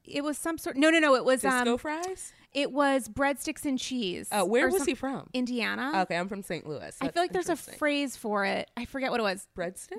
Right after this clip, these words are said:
Speaker 1: Breadsticks and cheese or something. So I found out the name of his favorite place in his hometown in Indiana and had them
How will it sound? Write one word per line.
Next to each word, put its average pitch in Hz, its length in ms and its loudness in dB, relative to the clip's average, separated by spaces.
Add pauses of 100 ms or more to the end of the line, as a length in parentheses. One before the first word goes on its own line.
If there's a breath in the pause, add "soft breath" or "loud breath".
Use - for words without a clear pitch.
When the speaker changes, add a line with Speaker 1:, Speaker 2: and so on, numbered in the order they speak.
Speaker 1:
Breadsticks 311 520 -4
and 302 100 0
cheese 294 300 -4
or 320 60 -2
something. 330 220 -2 (300 loud breath)
So - 320 0
I 269 460 -2
found 285 480 -4
out 320 160 -2
the 294 100 -2
name 240 320 0
of 240 120 -2
his 240 200 -6
favorite 202 440 -4
place 214 360 -4
in 233 80 -2
his 208 140 -6
hometown 220 420 -6
in 220 100 -4
Indiana 214 680 -4 (240 loud breath)
and 240 160 -4
had 226 340 -2
them 226 460 -2